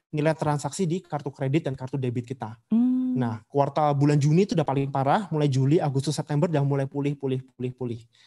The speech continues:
Speaker 1: Bahkan kita
Speaker 2: Hmm.
Speaker 1: lihat kalau penyaluran K P R aja ya per bulan nih ya, eh, data terakhir kita menunjukkan kita tuh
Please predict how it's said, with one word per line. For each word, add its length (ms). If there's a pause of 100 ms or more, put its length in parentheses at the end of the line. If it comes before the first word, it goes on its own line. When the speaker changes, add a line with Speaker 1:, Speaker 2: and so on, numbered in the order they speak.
(340)
Speaker 1:
Bahkan 320
kita 160
Speaker 2:
Hmm. 80
Speaker 1:
lihat 320
kalau 160
penyaluran 480
K 160
P 80
R 160
aja 240
ya 80
per 80
bulan 320
nih 160
ya, 80 (560)
eh, 280 (360)
data 320
terakhir 320
kita 320
menunjukkan 480
kita 240
tuh 80